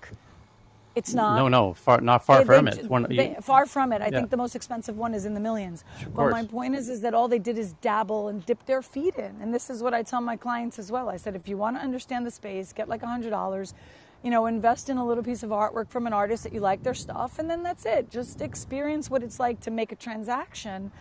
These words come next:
Speaker 1: on the blockchain purchasing an N F T as a collector." And that's the beauty of what they just did. And clearly they said it in the sentence that they want to have Provenance as the first company, which is a payments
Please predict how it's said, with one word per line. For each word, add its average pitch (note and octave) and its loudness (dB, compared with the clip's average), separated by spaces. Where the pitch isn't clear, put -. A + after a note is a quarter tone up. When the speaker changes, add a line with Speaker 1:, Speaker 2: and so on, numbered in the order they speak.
Speaker 1:
on A#3+ 0
the A#3 -4
blockchain G#3 -4
purchasing A#3 -6
an A3 -6
N F#3+ -8
F G3 -8
T F4 -6
as G3 -8
a G#3+ -6
collector." - -4
And A#3+ -4
that's C4+ -6
the A#3 -8
beauty A#3+ -2
of F#3+ -2
what G#3 -6
they G#3 0
just F3+ -6
did. D#4 0
And F#3+ -8
clearly B3 0
they C4+ 0
said G3+ -2
it G3 -6
in G#3 -6
the A3 -8
sentence A#3 -6
that A3 -4
they G#3+ 2
want G#3 -2
to A#3 -8
have F#3+ -2
Provenance A3 0
as G3 -2
the G3+ -4
first - -2
company, G#3+ -2
which G#3 -8
is F#3+ -6
a G#3+ -2
payments G#3+ -4